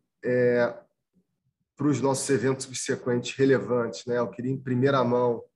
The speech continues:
é, anunciar pra vocês que a gente tá divulgando o primeiro relatório de sustentabilidade da companhia, né, referente ao ano de dois mil e vinte. Estamos muito orgulhosos com isso aqui na Login.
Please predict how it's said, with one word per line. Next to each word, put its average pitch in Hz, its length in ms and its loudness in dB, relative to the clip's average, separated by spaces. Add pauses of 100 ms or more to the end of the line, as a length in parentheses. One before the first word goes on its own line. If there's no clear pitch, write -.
(680)
é, 107 160 -6
anunciar 123 640 0
pra 123 140 -4
vocês 117 600 -2
que 120 120 -4
a 110 40 -2
gente 120 220 -4
tá 120 140 0
divulgando 117 720 -2
o 101 100 -16 (500)
primeiro 139 480 4
relatório 127 580 0
de 117 40 -8
sustentabilidade 113 1000 -4 (140)
da 123 140 0
companhia, 113 720 -2
né, 113 180 -6
referente 110 560 -6
ao 107 160 -6
ano 107 80 -6
de 98 100 -12
dois 101 200 -10
mil 107 100 -12
e 92 60 -10
vinte. 113 480 -12 (600)
Estamos 110 300 -10
muito 127 260 0
orgulhosos 117 540 2
com - 180 -8
isso 107 200 -8
aqui - 160 -18
na 104 80 -10
Login. 104 500 -6